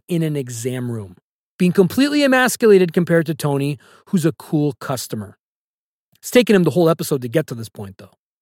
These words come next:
Taking care of Tony B was a huge weight off his shoulders. And we see that a little here. Johnny Sack says what happened doesn't fix a fucking thing. Tony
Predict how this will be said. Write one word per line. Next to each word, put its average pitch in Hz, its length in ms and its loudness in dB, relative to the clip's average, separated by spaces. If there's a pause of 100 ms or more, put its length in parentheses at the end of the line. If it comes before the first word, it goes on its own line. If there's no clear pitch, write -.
(360)
Taking 202 280 0
care 220 180 4
of 185 60 2
Tony 180 260 0
B 170 180 -2
was 170 160 -2
a 143 60 -4
huge 202 360 0
weight 156 220 0
off 127 180 -4
his 117 120 -10
shoulders. - 680 -12 (500)
And 180 120 0
we 196 80 4
see - 240 -2
that 151 140 0
a 123 60 -6
little 107 200 -10
here. 101 300 -20 (1080)
Johnny 254 300 4
Sack 226 280 0
says 196 200 2
what 180 120 4
happened 160 300 0
doesn't 147 260 -2
fix - 220 -6
a 131 60 -8
fucking 117 340 -10
thing. 95 220 -16 (880)
Tony 202 500 2